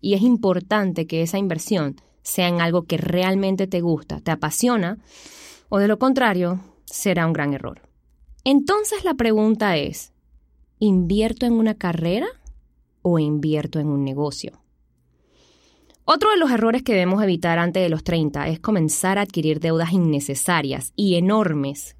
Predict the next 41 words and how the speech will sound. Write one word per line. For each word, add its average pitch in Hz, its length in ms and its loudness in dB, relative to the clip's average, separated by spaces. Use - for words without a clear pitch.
como 185 240 2
las 170 160 -2
que 175 100 -2
nos 170 180 -2
dejan 190 320 0
en 190 60 -2
las 170 140 -4
tarjetas 151 400 -6
de 156 120 -4
crédito 143 540 -4
cuando 151 300 0
empezamos 147 500 -4
a 151 80 -2
obtenerlas. 139 720 -8
Al 240 160 0
principio 233 800 2
es 170 120 -6
una 170 220 0
gran 175 200 0
felicidad 285 640 0
porque 170 240 -2
sientes 185 340 -2
que 214 120 0
tienes 196 320 0
cash 226 340 0
todo 180 200 2
el 190 140 0
tiempo 190 520 0
y 165 100 0
compras 165 380 0
aquí, 220 460 0
allá, 175 340 0
sin 220 220 2
preguntar, 233 520 0
sin 233 220 2
revisar, 196 640 0
y 196 120 2
eres 190 160 4
el 185 120 4
nuevo 185 280 4
rico, 214 480 0